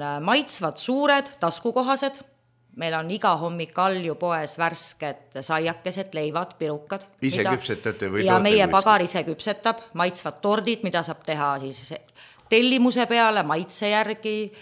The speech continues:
Speaker 1: Ja seda saab siis süüa meie kohvikus juba hommikul kella üheksast.
Speaker 2: Kui nüüd see koroonalaine tuli, sa vist tulid natuke hiljem, see laine oli juba nagu saabunud
Speaker 1: Ma tulin
Speaker 2: või ei
Speaker 1: kaks
Speaker 2: olnud?
Speaker 1: nädalat hiljem.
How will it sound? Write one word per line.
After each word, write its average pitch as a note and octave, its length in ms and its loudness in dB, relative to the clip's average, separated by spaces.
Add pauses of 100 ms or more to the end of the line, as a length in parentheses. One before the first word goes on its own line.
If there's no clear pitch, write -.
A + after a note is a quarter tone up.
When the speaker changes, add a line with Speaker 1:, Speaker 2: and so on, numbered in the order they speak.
(720)
Speaker 1:
Ja F3 260 -2
seda F#3+ 260 -2
saab F#3+ 200 -2
siis F#3+ 240 -8
süüa G3+ 360 -2
meie G3 220 0
kohvikus G#3+ 680 -8
juba G3+ 240 -2
hommikul A#3+ 400 2
kella C4 240 4
üheksast. - 580 -6 (840)
Speaker 2:
Kui A3 200 2
nüüd A3 220 0
see F#3+ 160 0
koroonalaine F3+ 1080 -2
tuli, A2+ 540 -8 (320)
sa F3 180 0
vist - 220 -4
tulid F#3 300 0
natuke F#3+ 560 0
hiljem, C#3 480 0
see A2+ 120 -2
laine D3+ 420 2
oli C3+ 240 2
juba C#3+ 260 2
nagu C#3+ 240 -4
saabunud G2+ 640 0
Speaker 1:
Ma - 60 -2
tulin A#3+ 180 2
Speaker 2:
või A2+ 100 2
ei A#2 60 0
Speaker 1:
kaks C4+ 140 6
Speaker 2:
olnud? E3+ 200 0
Speaker 1:
nädalat G3 500 0
hiljem. D#3 380 -4